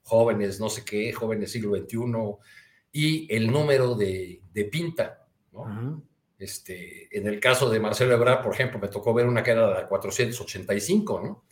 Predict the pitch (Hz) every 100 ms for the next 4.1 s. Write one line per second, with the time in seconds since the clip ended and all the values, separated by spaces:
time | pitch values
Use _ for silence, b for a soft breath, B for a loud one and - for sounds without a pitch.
0 | - 107 107 110 147 175 - 117 113 -
1 | - - 151 127 127 135 127 135 127 113
2 | 101 101 - 120 113 107 92 87 - b
3 | b b b _ - 95 95 92 90 87